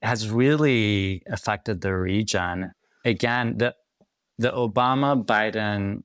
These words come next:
officials like to pretend or claim that the J C P O A is just a non-proliferation agreement. And they say, "We'll talk to the Islamic Republic about other things after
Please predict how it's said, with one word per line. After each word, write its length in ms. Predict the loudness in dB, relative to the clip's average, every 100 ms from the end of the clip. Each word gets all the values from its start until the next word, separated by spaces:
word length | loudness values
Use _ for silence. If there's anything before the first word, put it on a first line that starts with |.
| -12
officials 640 | -12 -4 -4 -2 0 0 0
like 200 | -4 -4 -4
to 440 | -2 0 -2 -6 -12 _ _ _
pretend 680 | -8 -6 -4 0 0 -2 -4 -4
or 80 | -8
claim 720 | -8 -4 -2 -2 -2 -4 -6 _ _ _ _ _ _ _
that 220 | 0 0
the 80 | -2
J 160 | -2 -2
C 160 | -4
P 180 | -8 -2
O 60 | -2
A 40 |
is 120 | 0 -4
just 180 | -4
a 20 | -2
non-proliferation 1160 | 0 -2 -2 -2 -2 -2 -2 0 0 -2 -2
agreement. 540 | -4 -8 -10 -8 -6 -2
And 120 | 0
they 100 | 0
say, 180 | -2 0
"We'll 160 | 0
talk 320 | 0 0 -2 -4 -2
to 440 | 2 2 0 -2 -10 _ _ _ _ _
the 80 | -4
Islamic 360 | -2 0 0 -2
Republic 840 | -8 -6 -2 -2 0 0 -2 -6 -20 _ _ _ _ _ _
about 260 | -2 -2 -2
other 220 | -6 -6
things 280 | -4 -4 -2 -4
after 720 | -6 -6 -4 0 0 -2